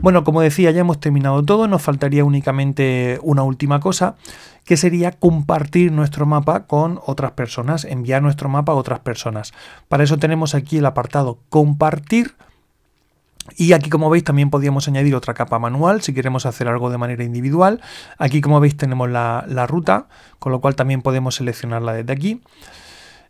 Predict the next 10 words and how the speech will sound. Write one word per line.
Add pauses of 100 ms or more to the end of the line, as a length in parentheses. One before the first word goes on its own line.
(120)
Eh,
le
damos
a
compartir
y
simplemente,
pues,
le
decimos,